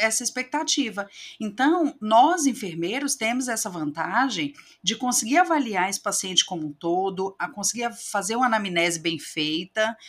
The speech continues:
uma anamnese pra conseguir ver se esse paciente tá saudável mesmo, é, inclusive solicitar alguns exames,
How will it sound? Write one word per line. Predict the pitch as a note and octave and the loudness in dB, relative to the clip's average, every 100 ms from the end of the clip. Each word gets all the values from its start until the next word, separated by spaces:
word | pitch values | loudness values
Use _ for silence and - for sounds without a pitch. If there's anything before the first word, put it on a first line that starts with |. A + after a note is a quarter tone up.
| - - | -18 -4
uma | F#3 | 0
anamnese | F#3 F3+ F3 E3+ - | 0 0 0 -2 -4
pra | F3+ E3+ D#3+ - _ _ | 0 2 2 -6 _ _
conseguir | - F#3 F#3 A3+ | -4 -2 -2 -2
ver | G#3+ F#3+ | -2 -2
se | F#3 | -4
esse | - | -6
paciente | F3 F3+ E3+ - | -4 -4 0 0
tá | G3 G3 | 0 0
saudável | G3+ F3+ D#3+ D#3 D#3 | -2 2 2 2 0
mesmo, | C#3+ D3 F3 F#3+ F3 F#3 F#3 - - | 0 0 0 0 -2 -4 -8 -10 -20
é, | - F3 D#3 D3+ | -6 -2 -2 -2
inclusive | F3 G#3 G3 C4 C4 C4+ C4+ | -4 -6 0 2 4 0 2
solicitar | A3 G3 F#3 F#3+ G3+ A3+ | 0 0 -2 -2 0 2
alguns | A3 F#3+ F3 | 0 -2 -6
exames, | D#3+ C#3+ D3 D#3 F3+ F3 E3+ D#3 - - | -4 -2 0 0 0 0 0 0 0 -2